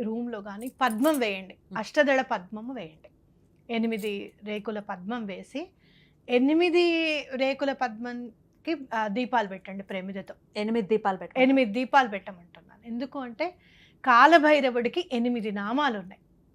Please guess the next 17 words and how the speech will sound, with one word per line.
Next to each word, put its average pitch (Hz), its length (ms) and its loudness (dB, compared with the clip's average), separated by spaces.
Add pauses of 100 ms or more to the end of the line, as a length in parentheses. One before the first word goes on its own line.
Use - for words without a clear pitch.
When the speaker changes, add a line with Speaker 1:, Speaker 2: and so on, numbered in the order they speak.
(420)
Speaker 2:
ఓకే. - 520 -20
Speaker 1:
ఓకే? 269 340 -14
Speaker 2:
మ్మ్. 185 100 -12 (220)
Speaker 1:
ఆ - 20 -4
ఎనిమిది 311 500 2
నామాలు 302 480 2
చదువుకుంటూ 254 720 -6
ఎనిమిది 254 400 -4
దీపాలు, 233 520 -6 (380)
ఆ, 226 80 -10
పెడితే 214 640 -10 (600)
అష్ట 320 400 4
దిక్కుల 302 540 4
నుంచి 339 480 2
ఎక్కడి 339 560 2
నుంచి 349 320 0
మనకి 320 520 -4